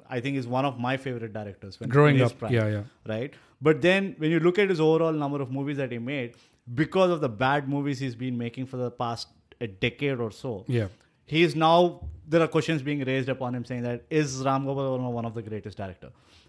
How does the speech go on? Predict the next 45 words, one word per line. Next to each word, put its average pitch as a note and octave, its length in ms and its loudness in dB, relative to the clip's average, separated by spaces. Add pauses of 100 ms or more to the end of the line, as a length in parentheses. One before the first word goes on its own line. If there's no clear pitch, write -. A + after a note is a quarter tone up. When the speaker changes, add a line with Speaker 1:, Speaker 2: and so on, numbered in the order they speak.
Speaker 1:
But C#3+ 160 2
if D3 140 0
you D#3+ 60 0
see G3+ 260 0
the G3 100 2
f-, E3 120 -8
initial E3+ 400 0
set D3+ 160 -4
of B2+ 120 -8
movies C3 240 -6
that A#2 140 -6
he A2+ 60 -10
made, D3+ 260 -10
they're, C#3+ 120 -8
like, A#2 140 -16
fucking D3 320 -6
brilliant B2 320 -6
movies, D3 400 -8
Speaker 2:
Yeah. A#2+ 160 0
Speaker 1:
right? - 100 -8 (640)
And D#3+ 220 4
with E3+ 140 2
res-, F3 240 2
regard F#3 260 4
to G#3 40 4
what F3+ 200 6
you D#3 100 4
said, C#3 260 -2
McNulty, G#2+ 580 -10
uh, A#2 340 0 (220)
about C3+ 460 2 (1000)
how E3 100 8
almost D#3 580 4
Nolan C#3 460 0 (400)
n-, B2+ 160 -4 (360)
kind C#3+ 220 2
of C3+ 200 -2 (500)
takes E3 280 4
an D#3 60 0
excuse D3 580 -4
to D3 320 -6
shoot C3+ 340 -4
in D3 80 0
exotic B2+ 460 -4
locations, C3 600 -6